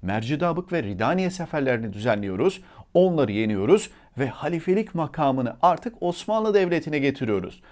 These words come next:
Böylece Osmanlı Devleti İslam dünyasının lideri konumuna bu dönemde gelmiş oluyor. B'ye baktığımızda yaptığı fetih ile Anadolu ve Rumeli arasındaki toprak bütünlüğünü sağlamıştır.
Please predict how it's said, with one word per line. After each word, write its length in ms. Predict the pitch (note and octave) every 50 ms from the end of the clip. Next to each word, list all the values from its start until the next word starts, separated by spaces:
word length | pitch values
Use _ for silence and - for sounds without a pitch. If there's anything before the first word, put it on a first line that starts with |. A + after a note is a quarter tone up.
| - - - - -
Böylece 460 | F#3 G3 F3+ D#3+ C3 D3+ F#3+ A3 -
Osmanlı 440 | F3 D#3+ - - F3+ F3 E3+ E3 D#3+
Devleti 460 | D#3 C#3+ C3+ B2 - F#3 G3+ G#3 - - - _ _ _ _ _ -
İslam 380 | B2+ - - F#3+ F#3 F#3 D#3+
dünyasının 680 | D3+ C#3 B2+ B2+ B2 A#2 A#2 - - F3 G#3+ G3 C3+
lideri 400 | G2 G2 G#2 G#2 G2 B2+ D3+ F#3
konumuna 560 | F#3 - C3+ A#2 G#2 G2+ A2 C#3 F3 F#3 F#3 - - - -
bu 100 | C#3 C3
dönemde 340 | B2+ A2 G#2 G2+ F#2 F2 F#2
gelmiş 500 | A2 D#3 D3+ A2 A2 D3 D#3+ - - - -
oluyor. 280 | G#2+ G2+ F#2+ E2+ - - - _ _ _ _ - - - - - - _ -
B'ye 280 | C3+ F3 A3+ B3 A#3
baktığımızda 540 | A#3 G#3+ G#3 - - F3+ E3+ D#3 C#3 D#3+ E3
yaptığı 480 | C#3 A#2 B2 D3 D#3 - - A3+ A#3+ A#3
fetih 320 | - G#3+ G#3 G3+ A#3 G#3
ile 380 | - - F#3+ D#3+ B2+ G#2+ - - -
Anadolu 500 | C3+ E3 G#3 A3 F#3+ A3 A3 A3+ A3 G3
ve 120 | E3+ C3
Rumeli 400 | A2+ A2+ D3+ G#3 A#3 B3 A#3+ A3+
arasındaki 640 | G3 E3+ D3 - - - C3+ A#2 - - G3+ G3 - - - - _ -
toprak 400 | - A3+ A3 - B3+ B3 B3 B3+
bütünlüğünü 420 | G#3+ - - E3+ D3+ D3 A#2+ G#2+ G2+
sağlamıştır. 680 | - A2+ G2 F2 F2 - - - - - - - -